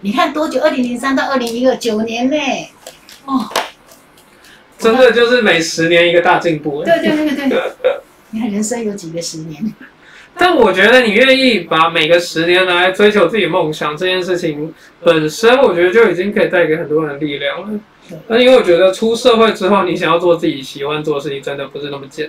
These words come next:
Speaker 2: 单。尤其是有家庭之后，你还要照顾好各个层面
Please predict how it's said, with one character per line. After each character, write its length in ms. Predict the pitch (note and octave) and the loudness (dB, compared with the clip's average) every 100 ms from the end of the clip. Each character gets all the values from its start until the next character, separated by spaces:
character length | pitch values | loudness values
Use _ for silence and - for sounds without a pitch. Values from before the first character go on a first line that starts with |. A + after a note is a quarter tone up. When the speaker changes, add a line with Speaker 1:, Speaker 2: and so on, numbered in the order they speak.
| F3 | -10
Speaker 2:
单。 180 | D3+ D3 F3+ _ - - D#3 | -12 -12 -16 _ -20 -8 -2
尤 100 | D#3 | 0
其 160 | D#3+ | 2
是 140 | E3+ E3+ | 2 2
有 160 | C#3 | 2
家 240 | D3+ D#3 E3 | 0 0 0
庭 200 | D#3 C#3+ | -2 -4
之 200 | D3 D#3 | -4 -2
后， 140 | D3+ | -4
你 120 | C3+ | -6
还 160 | C#3 C#3 | -4 0
要 260 | D3+ C#3+ - _ _ | 0 -2 -6 _ _
照 240 | - F3 E3 | 0 0 2
顾 200 | E3+ E3 | 0 0
好 200 | D#3 C#3+ | -4 0
各 180 | E3+ | 0
个 140 | D#3 D3 | 0 -4
层 260 | - C#3+ | -8 -12
面 400 | C3+ D3+ C#3 F#3 | -8 -6 -6 -10